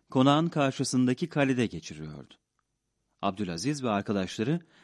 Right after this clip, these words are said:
konağın kapısını çaldılar. Kapıyı bir köle açtı. Açar açmaz da tepelenip bağlandı.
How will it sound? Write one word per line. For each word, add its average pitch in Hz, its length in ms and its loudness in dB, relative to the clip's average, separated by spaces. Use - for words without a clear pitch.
konağın 143 400 2
kapısını 101 480 -4
çaldılar. 82 720 -12
Kapıyı 175 340 2
bir 160 240 2
köle 156 240 2
açtı. 80 380 -8
Açar 185 240 4
açmaz 170 380 0
da 165 100 0
tepelenip 143 640 2
bağlandı. 71 420 -4